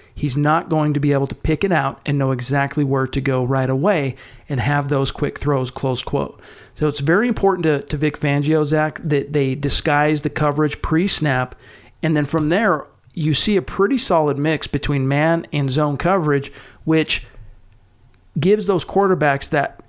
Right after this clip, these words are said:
what, even the great ones like Tom Brady, that additional half second or however long of pause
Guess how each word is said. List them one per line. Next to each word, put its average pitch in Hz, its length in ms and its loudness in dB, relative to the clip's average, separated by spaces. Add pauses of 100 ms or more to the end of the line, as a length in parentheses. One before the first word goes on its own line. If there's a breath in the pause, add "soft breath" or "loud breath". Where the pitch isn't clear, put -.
(120)
what, - 180 -2
even 185 540 0
the 165 60 0
great 175 280 2
ones 143 220 -4
like 139 160 0
Tom 151 240 0
Brady, 151 320 2
that 135 240 0
additional 151 420 0
half 147 260 0
second 156 340 -2
or 135 40 0
however 143 300 0
long 143 240 0
of 131 160 -6
pause 156 500 0